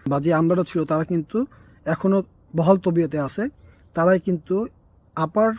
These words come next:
সেকেন্ড দল হিসেবে এদেরকে নিয়েছে, কারণ এই দলের নেতারাই বলছে যে আপা লীগ মানেই চান্দা দল, আপা লীগ মানেই সব কিছু, দুই দল মিলেমিশে গেছে। বাংলাদেশের একমাত্র সত্যিকারের দল, বাংলাদেশকে ভালোবাসে যে দল, সে দল জামাত ইসলাম।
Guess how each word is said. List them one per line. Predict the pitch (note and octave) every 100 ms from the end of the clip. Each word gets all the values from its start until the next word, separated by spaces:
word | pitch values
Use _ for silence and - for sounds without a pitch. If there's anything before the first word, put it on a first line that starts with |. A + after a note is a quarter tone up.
| -
সেকেন্ড | - F3+ G3+ F3
দল | F3+
হিসেবে | D#3+ D#3+ F3+ C#4 - - -
এদেরকে | - F3 D#3+ F#3
নিয়েছে, | F3+ F3 A3+
কারণ | F3 D#3 - -
এই | G#3+ A#3
দলের | G#3 F#3+
নেতারাই | F#3 E3+ E3+ F#3
বলছে | E3+ F3 G#3 G#3+
যে | F3 C4+ - - - - _ _ _ _ _ -
আপা | E3 D3+
লীগ | F#3 F#3 F3
মানেই | F#3 G#3+ D4 - _ - -
চান্দা | D#3+ E3+ E3+
দল, | F3 G#3+ D4+ _ - -
আপা | - D3 E3
লীগ | F3+ F3+
মানেই | F3 G3+ B3+
সব | - E3 -
কিছু, | E3 B3+ C4+
দুই | D#3+ E3+
দল | E3 F#3+
মিলেমিশে | F3 F#3 F3+ F3+
গেছে। | F#3 F3+ B3+ D#4+ - - _ _ D3
বাংলাদেশের | D3 D3 D3+ D#3+ F#3
একমাত্র | E3 - G3+ - G3+
সত্যিকারের | - F#3 - G#3+ A3 F#3+
দল, | D3+ F#3 D4 _
বাংলাদেশকে | C#3+ D#3 E3 D#3+ - E3+ F3
ভালোবাসে | C#3 D3+ F3 F3 G#3+
যে | E3+
দল, | D3+ F#3 C#4 - - -
সে | - E3
দল | E3+
জামাত | E3+ E3 F3+
ইসলাম। | F3 F#3+ A#3